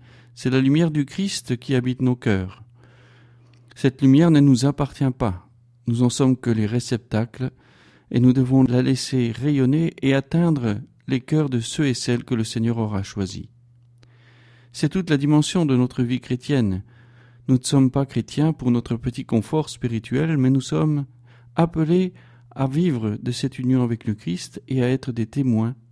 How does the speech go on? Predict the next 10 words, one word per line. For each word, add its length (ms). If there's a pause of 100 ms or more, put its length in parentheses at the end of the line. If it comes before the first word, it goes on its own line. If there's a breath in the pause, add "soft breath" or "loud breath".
auprès 440
de 240
ceux 420
et 100
celles 340 (640)
vers 200
qui 140
nous 100
sommes 300
envoyés. 500